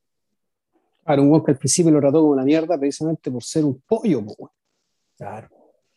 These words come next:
Speaker 1: Claro.
Speaker 2: Y, y que luego lo trata como un hermano, po.
Speaker 1: Sí,
Speaker 2: Y
Speaker 1: po.
Speaker 2: después lo trata como un cliente.
Speaker 1: Lo trata como
Speaker 2: En
Speaker 1: un
Speaker 2: el fondo
Speaker 1: cliente porque efectivamente este tipo, cuando sale de la cárcel, este tipo está consumido por la droga, es decir, eh, el, porque antes el tipo co-, eh,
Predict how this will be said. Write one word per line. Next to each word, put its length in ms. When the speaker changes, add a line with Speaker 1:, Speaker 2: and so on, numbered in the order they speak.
Speaker 1:
Claro. 440
Speaker 2:
Y, 360
y 120
que 100
luego 220
lo 100
trata 240
como 160
un 80
hermano, 480
po. 220
Speaker 1:
Sí, 80
Speaker 2:
Y 40
Speaker 1:
po. 60
Speaker 2:
después 300
lo 100
trata 220
como 180
un 140
cliente. 560
Speaker 1:
Lo 80
trata 180
como 0
Speaker 2:
En 20
Speaker 1:
un 80
Speaker 2:
el 60
fondo 20
Speaker 1:
cliente 360
porque 180
efectivamente 680
este 220
tipo, 260
cuando 380
sale 180
de 40
la 100
cárcel, 240
este 140
tipo 180
está 160
consumido 440
por 100
la 120
droga, 240
es 40
decir, 280
eh, 300
el, 360
porque 180
antes 220
el 80
tipo 240
co-, 260
eh, 260